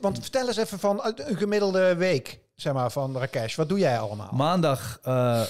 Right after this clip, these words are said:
Speaker 2: ben ik strateeg bij het Fonds voor Cultuurpart-, eh, Fonds voor Cultuurparticipatie.
Speaker 1: Ja.
Speaker 2: Eh, dat is sinds, eh, kort. Dinsdag geef ik les op de Herman Brood Academie.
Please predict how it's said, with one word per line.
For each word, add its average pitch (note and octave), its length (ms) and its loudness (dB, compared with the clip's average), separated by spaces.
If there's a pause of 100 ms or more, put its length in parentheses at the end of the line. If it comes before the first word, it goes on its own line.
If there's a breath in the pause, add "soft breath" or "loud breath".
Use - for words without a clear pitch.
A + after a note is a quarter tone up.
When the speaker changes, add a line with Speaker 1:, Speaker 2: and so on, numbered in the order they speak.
Speaker 2:
ben B2+ 160 0
ik A#2+ 140 -2
strateeg D3+ 640 -2
bij A#2+ 160 0
het A2+ 120 -2
Fonds C3+ 180 -2
voor A#2+ 120 -6
Cultuurpart-, C#3+ 520 -2
eh, A#2+ 120 -6
Fonds - 340 -4
voor B2 100 -12
Cultuurparticipatie. D3 960 -4
Speaker 1:
Ja. C#3+ 320 -6 (100)
Speaker 2:
Eh, A#2 160 -4
dat B2 100 0
is - 80 -8
sinds, A#2 280 -2
eh, A2+ 140 -2 (120)
kort. D#3+ 380 -4 (260)
Dinsdag D3+ 380 0
geef C3 180 -2
ik B2+ 80 -4
les C3 180 -2
op B2+ 80 -4
de A#2+ 80 0
Herman A#2 240 0
Brood A2+ 260 -2
Academie. D3 560 -2